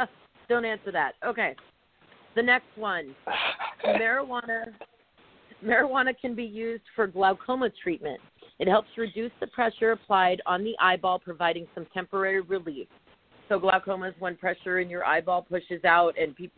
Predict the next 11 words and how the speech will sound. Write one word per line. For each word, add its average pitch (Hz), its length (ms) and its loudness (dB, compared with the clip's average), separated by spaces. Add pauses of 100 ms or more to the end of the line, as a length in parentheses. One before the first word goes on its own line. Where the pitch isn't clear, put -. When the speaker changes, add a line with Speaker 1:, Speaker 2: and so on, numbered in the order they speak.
Speaker 1:
people, 175 360 -6 (180)
they 175 80 -2
get, 170 220 -2
like, 170 160 -4
a, 165 100 -4 (640)
the, 160 60 -2 (220)
I 156 80 2
think 247 200 2
it 190 80 0
causes 170 380 2
cataracts. 190 600 -2